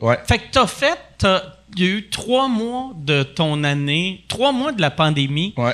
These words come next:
Speaker 2: t'as vé-, t'as zéro vécu.
Speaker 1: J'ai, je me suis sauvé de, du confinement, du couvre-feu. J'ai vraiment été chanceux, pour vrai, là.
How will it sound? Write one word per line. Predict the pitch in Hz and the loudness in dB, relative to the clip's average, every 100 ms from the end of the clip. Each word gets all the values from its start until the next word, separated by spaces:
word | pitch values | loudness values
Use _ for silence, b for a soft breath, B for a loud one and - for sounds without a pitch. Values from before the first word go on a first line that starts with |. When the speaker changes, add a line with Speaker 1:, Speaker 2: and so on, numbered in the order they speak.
| - - - | -4 -2 4
Speaker 2:
t'as | 175 | 6
vé-, | 147 139 156 151 131 | 4 2 0 0 0
t'as | 147 135 | 2 4
zéro | 123 147 143 | 2 2 0
vécu. | 151 139 117 - | 0 0 -2 -4
Speaker 1:
J'ai, | 107 110 117 | 0 2 2
je | 110 | 2
me | 110 | 2
suis | - - | 2 4
sauvé | - 147 139 127 | 6 6 6 4
de, | 139 127 117 | 4 4 2
du | 113 | -2
confinement, | - 120 - 123 113 120 127 127 | -2 -2 -2 -4 0 0 0 0
du | 117 | -2
couvre-feu. | - 120 110 110 107 131 | -6 -4 0 0 0 0
J'ai | 123 | 4
vraiment | 120 117 | 4 6
été | 139 156 | 4 2
chanceux, | - 110 - | 2 2 0
pour | 160 123 | -2 -2
vrai, | 123 190 | 0 -2
là. | 185 | -2